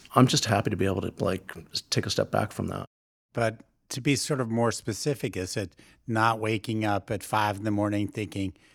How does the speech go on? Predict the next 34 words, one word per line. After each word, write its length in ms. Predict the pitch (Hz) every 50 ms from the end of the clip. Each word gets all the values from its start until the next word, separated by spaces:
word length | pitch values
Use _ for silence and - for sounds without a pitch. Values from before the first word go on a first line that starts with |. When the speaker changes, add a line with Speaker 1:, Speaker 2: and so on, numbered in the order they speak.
| _ _ _ -
Speaker 2:
"My 140 | - 95 98
God, 300 | 95 113 110 110 113 110
I've 140 | 104 87 92
got 200 | 104 92 95 -
payroll 460 | - - 113 113 117 117 110 107 107
of 60 | 101
fifty 360 | - - 104 95 - - 98 92
people, 440 | - - 98 95 95 - 104 95
I've 140 | 95 95 90
got 240 | - 95 95 95 -
twelve 380 | - - 113 104 110 110 104 98
Zoom 280 | 98 104 104 98 98
meetings"? 600 | 95 92 95 92 95 95 92 98 98 92 - - - _ - - - - - -
What 180 | 131 131 -
kind 160 | - 151 143 131
of 80 | -
thoughts 340 | - 135 117 117 113 - -
were 80 | 127 107
going 340 | 101 113 107 107 110 107
through 320 | 95 - - 127 110 107 101 - - - - _ _ -
your 100 | 113 104
head 300 | 98 104 123 120 104 98
that 100 | 101 101
you 160 | 101 107 104
wanted 320 | 98 101 104 101 98 95 -
to 80 | 95 90
clear 400 | - - - - 107 95 98 92
out? 360 | 95 92 92 - - - - _ _ _ _ _ _ _ _ _ -
Speaker 1:
Yes, 520 | 123 139 143 131 117 107 - - - - _ _ _ _ _ _ _ _ _ _ _ -
there 320 | 123 104 131 127 123 127
is 220 | 123 127 123 - -
a 100 | - 120
lot 480 | 113 110 110 113 113 113 110 - -
to 580 | - - 123 110 104 104 98 95 95 95 -